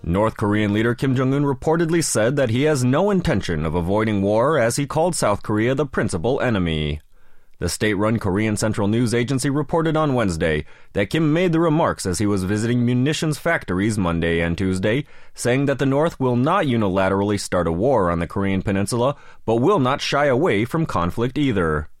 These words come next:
The regime leader warned that if the South attempts to use military force against North Korea or threaten its sovereignty and security, his country will not hesitate to annihilate the South by mobilizing all means and forces.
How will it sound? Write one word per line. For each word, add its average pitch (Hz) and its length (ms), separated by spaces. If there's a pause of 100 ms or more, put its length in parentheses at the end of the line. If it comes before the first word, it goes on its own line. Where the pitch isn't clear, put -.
(460)
The 87 140
regime 117 360
leader 131 240
warned 127 420
that 104 140
if 98 140
the 107 100
South 117 320
attempts 127 380
to 143 100
use 131 320
military 147 500
force 101 380
against 90 320
North 90 240
Korea 104 440 (100)
or 117 180
threaten 147 340
its 170 160
sovereignty 117 560
and 82 140
security, 98 640 (260)
his 135 220
country 190 380
will 190 160
not 202 260
hesitate 107 580
to 131 120
annihilate 123 580
the 85 80
South 82 400
by 104 100
mobilizing 98 720
all 123 240
means 85 440
and 110 200
forces. 78 600